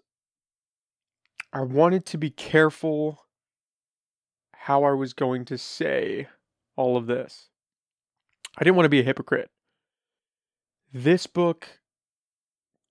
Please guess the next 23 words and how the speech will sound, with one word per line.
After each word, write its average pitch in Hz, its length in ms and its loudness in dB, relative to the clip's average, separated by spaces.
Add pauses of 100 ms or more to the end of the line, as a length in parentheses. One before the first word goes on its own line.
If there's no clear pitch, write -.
(140)
changed 143 800 -2
me 117 460 -6 (640)
in 139 140 0
a 127 60 2
weird 120 340 0
way. 120 260 -6 (200)
Or 165 60 -2
not 220 160 4
even 254 160 2
changed 131 400 0
me. 120 180 -8 (1200)
It 151 240 -4
put 208 300 -2
into 190 500 -4
words 131 800 -4 (580)
something 147 680 -2
that 143 100 0
I've 131 140 2
been 127 160 -4
feeling 131 420 -4
for 123 260 -4
a 120 60 -2
while, 120 600 -2